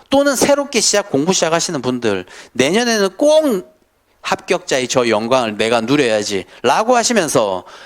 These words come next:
경감 승진 어떻게 공부해야 될 것인지, 주관식은 어떻게 접근해야 될 것인지,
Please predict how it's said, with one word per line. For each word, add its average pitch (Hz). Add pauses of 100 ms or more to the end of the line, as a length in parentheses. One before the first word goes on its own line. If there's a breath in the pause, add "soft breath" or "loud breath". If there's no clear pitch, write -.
(340 loud breath)
경감 139
승진 127
어떻게 107
공부해야 113
될 98
것인지, 92 (160 soft breath)
주관식은 175
어떻게 131
접근해야 135
될 98
것인지, 95